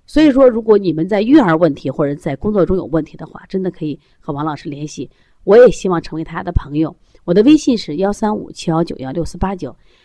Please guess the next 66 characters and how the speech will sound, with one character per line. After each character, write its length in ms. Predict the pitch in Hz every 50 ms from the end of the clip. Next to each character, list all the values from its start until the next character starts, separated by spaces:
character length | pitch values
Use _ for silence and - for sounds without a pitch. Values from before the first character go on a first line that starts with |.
| _ _ _
我 100 | - 240
也 100 | 285 262
希 180 | 208 - - 240
望 120 | 214 185
大 120 | 180 208 196
家 80 | 190
能 160 | 190 165 160 185
通 160 | - - 208
过 80 | 202
好 160 | 170 - - 127
好 160 | - 214 247
学 240 | 247 - - 285 156
习， 340 | 180 - - - 127 123 - _ _ _ _ _ _ -
提 160 | - - 196
高 120 | 196 196
自 60 | 185
己 100 | - 185
的 80 | 131 135
中 180 | - 180 175 185
医 60 | 190
水 160 | - - 139
平。 220 | - - 143 127 - _ _ _ _ _
我 100 | - 196
们 160 | 214 262 311 302
很 120 | - -
多 120 | 160 190
妈 160 | 202 208 208 220
妈 200 | 220 202 180 147
啊， 60 | 123
学 200 | - - 233 262
习 120 | - 311
老 140 | 277 190 135
没 120 | 139 165
时 200 | 180 - - -
间， 260 | 151 156 151 143 139 - _ _ _ _ _ _
结 140 | - - 233
果 100 | 240 247
孩 220 | - - - 185 202
子 80 | 202
生 220 | - - 240 233 220
病 140 | 233 196 165
了 100 | 143 147
就 160 | 147 165 170
有 80 | 127 143
时 180 | - - 147
间。 200 | 131 151 135 135 _ _ _ _ -
关 240 | - - 294 311 302
键 180 | 294 254 165 - - _ _ _ _ _ _ _ _ _ _ _ _ _ _
生 360 | - - - - 302 320 311
病 140 | 269 220 165
花 260 | - - 226 233 247
钱 260 | - - - 160 175
花 200 | 170 - 196 208
时 140 | - - 180
间 120 | 175 165
都 80 | 175 202
是 80 | 196
小 180 | 185 - 160 - -
事 160 | - - 160
儿， 80 | - - _ _ _ _ _ _ _ _ _
孩 280 | _ - - 160 220
子 80 | 233 226
受 160 | - - 196
伤 220 | 175 - 196 208 196
害 180 | _ - -
了。 160 | - - -